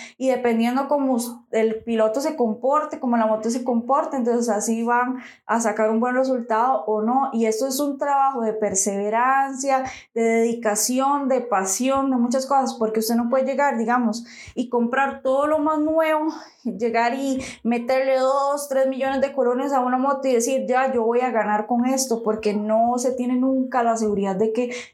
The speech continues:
ni que la moto, eh, no falle, porque es, es un, pues, como para explicarles a las personas que tal vez no están muy empapadas del asunto, eh, las carreras duran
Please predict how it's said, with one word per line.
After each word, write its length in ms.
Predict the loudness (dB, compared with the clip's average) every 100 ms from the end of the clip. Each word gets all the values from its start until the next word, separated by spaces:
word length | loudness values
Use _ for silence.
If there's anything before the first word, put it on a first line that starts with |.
| -2
ni 160 | -2
que 140 | 0 0
la 100 | 2
moto, 640 | 2 0 0 0 2 2
eh, 480 | 2 2 0 0 -2
no 220 | 0 0
falle, 500 | 0 0 2 2 0
porque 360 | 0 -2 0 0
es, 420 | 0 -4 -8 -20 _ _ -2
es 240 | 0 0
un, 480 | 0 0 0 0 0
pues, 140 | -2
como 200 | 0 0
para 380 | 2 2 2 0
explicarles 580 | -2 -4 0 0 2 0
a 40 |
las 160 | -2 0
personas 340 | 0 0 0
que 80 | -2
tal 160 | 0 2
vez 140 | 2
no 140 | 0
están 380 | -2 0 0 0
muy 600 | 0 2 0 0 0 0 -2 0 -2 -2
empapadas 680 | -2 0 0 0 0 0 0
del 140 | 0
asunto, 560 | 0 0 -2 0 -2 -4 -8 -16 -18 _
eh, 140 | 0
las 220 | 0 0 0
carreras 580 | -2 2 2 2 0
duran 480 | -2 0 2 0 -8